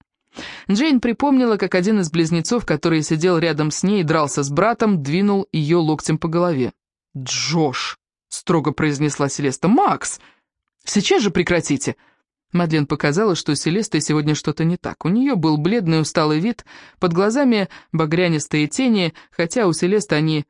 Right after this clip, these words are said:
выглядели как искусный макияж, который следовало бы попробовать каждый.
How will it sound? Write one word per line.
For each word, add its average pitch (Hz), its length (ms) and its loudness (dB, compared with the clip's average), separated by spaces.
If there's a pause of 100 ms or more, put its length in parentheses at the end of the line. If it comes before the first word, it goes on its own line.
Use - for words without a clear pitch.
выглядели 165 560 2
как 151 240 -2
искусный 151 480 -2
макияж, 180 540 0
который 170 460 0
следовало 160 520 0
бы 147 140 0
попробовать 147 640 0
каждый. - 500 -4